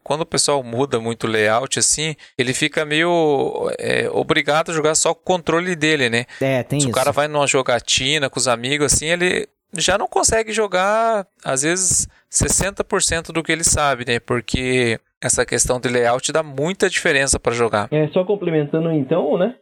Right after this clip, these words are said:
Speaker 3: Então quando a pessoa, "Ah, nunca joguei no arcade, eu tô querendo migrar", então a gente oferece essa versão, é, de entrada pro cara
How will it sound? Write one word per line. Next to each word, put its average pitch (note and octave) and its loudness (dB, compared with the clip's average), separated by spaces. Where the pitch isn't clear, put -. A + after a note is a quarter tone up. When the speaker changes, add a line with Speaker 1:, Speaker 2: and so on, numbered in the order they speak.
Speaker 3:
Então - 0
quando G3+ 2
a - 2
pessoa, E3+ 0
"Ah, F#3 0
nunca F#3+ 0
joguei D3+ 0
no C#3+ 0
arcade, C3+ -2
eu B2 0
tô C3+ 0
querendo C3 0
migrar", C3 0
então D3+ 2
a D#3+ 2
gente E3+ 2
oferece G3 0
essa D3 0
versão, B2 0
é, A#2+ 2
de B2 0
entrada C3+ 0
pro C3+ -2
cara D3 0